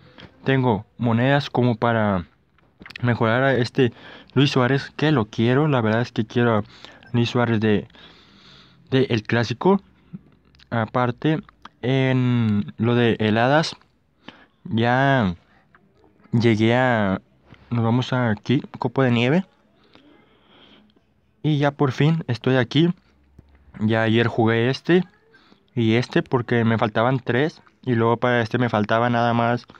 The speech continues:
cuatro y yo tenía seis. Y las recompensas son muy buenas, la verdad. Me dieron ahí veinticinco mil monedas, pero aparte me dieron cincuenta refuerzos de habilidad.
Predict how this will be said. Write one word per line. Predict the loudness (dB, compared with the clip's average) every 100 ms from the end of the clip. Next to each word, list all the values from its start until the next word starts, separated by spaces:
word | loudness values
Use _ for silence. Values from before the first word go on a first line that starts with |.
| -20 -6
cuatro | -2 -2 0
y | -2
yo | -2
tenía | -4 -4 -4
seis. | -2 -2 -4 _ _ _ _ -20 _ -20 -20 -20 -20 _ _ _ _ -4
Y | 0 2
las | 2
recompensas | -2 -2 -2 0 0 0
son | 2
muy | 2 4
buenas, | 2 2 2
la | 0
verdad. | 0 0 0 -6 -20 -6
Me | -2 0
dieron | 0 0
ahí | 0 2 2 0
veinticinco | 0 -4 -2 -4 -2 0
mil | 0 0
monedas, | 0 0 2 0 -2 _ _ _ -4
pero | -2
aparte | -2 -2 0
me | 0
dieron | 2 2 0 -4 -20 -20 -20
cincuenta | -4 -2 0 0 0 2 2 4 2 2 0 -2
refuerzos | -2 -2 0 0 0
de | 2
habilidad. | 2 0 -2